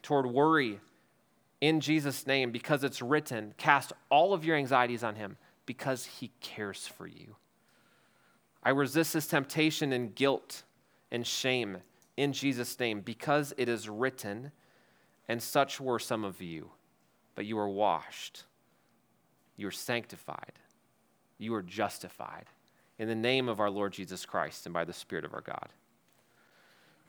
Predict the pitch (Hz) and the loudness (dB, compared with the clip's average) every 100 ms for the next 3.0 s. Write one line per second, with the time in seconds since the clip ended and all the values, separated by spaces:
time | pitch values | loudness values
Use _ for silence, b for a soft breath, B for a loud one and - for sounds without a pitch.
0 | _ - 123 127 139 131 147 107 73 - | _ -4 4 4 8 8 8 4 -10 -12
1 | - - _ - - 120 127 120 113 - | -14 -16 _ -20 -2 0 2 0 -2 2
2 | 120 107 107 101 104 87 87 - 90 80 | 2 6 4 4 -2 -8 -10 -8 -6 -8